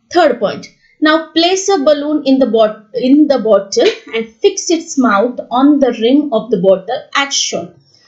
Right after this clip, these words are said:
So you can see, students, okay? Now what you have to do?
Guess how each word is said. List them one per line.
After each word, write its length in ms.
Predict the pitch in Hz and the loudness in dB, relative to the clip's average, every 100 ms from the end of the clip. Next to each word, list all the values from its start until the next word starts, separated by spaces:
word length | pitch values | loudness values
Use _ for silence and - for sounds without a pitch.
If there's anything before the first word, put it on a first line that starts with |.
| _ | _
So 140 | - 302 | -2 0
you 160 | 285 | 2
can 140 | 330 320 | 2 2
see, 200 | 339 330 | 2 -2
students, 640 | - - 226 185 180 - | -2 0 0 0 -6 -2
okay? 440 | 247 - 320 403 - _ - | -2 -2 -6 -6 -10 _ -6
Now 200 | 262 240 | -2 2
what 140 | 285 | 2
you 140 | 294 311 | 0 -2
have 160 | - | -4
to 120 | 285 269 | -6 -2
do? 300 | 330 480 | 0 -2